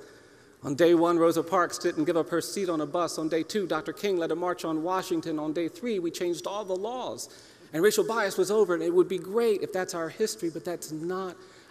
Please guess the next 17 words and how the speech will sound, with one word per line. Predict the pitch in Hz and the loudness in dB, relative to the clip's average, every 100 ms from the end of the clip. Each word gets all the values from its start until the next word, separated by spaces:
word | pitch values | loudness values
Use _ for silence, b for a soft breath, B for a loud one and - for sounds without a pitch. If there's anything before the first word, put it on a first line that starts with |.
| - | -8
our | 160 | -6
history. | 143 190 - - 143 - - - - - _ _ - - | -4 -6 -6 -8 -10 -10 -20 -20 -20 -20 _ _ -18 -12
I | - | -6
can | 170 151 | -2 0
tell | 202 | 2
you | 196 165 | 2 2
as | 151 | 0
a | |
child | 139 180 175 165 | -4 -4 -4 -4
who | |
started | 156 - 185 175 | -4 -2 -2 -2
his | 165 170 | -4 -4
education | 156 156 175 160 156 151 B B - | -8 -6 -6 -4 -4 -6 B B -8
in | 156 | -8
a | |
colored | 147 - 185 175 | -6 -4 -2 -2
school, | - 170 143 | -6 -8 -8